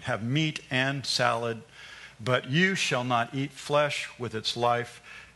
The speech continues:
that is its blood." So there's certain things that you can't eat, uh,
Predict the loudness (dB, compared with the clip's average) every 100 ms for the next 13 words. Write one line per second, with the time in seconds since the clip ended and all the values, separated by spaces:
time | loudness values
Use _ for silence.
0 | _ -2 0 0 0 0 -2 -6 -6 -2
1 | 2 2 0 -4 -6 -2 0 2 0 -2
2 | -2 -2 -2 -4 -6 -6 -4 0 0 0
3 | -4 -8 -6 -6 -8 -16 -20 -20 -20 -20
4 | -16 -10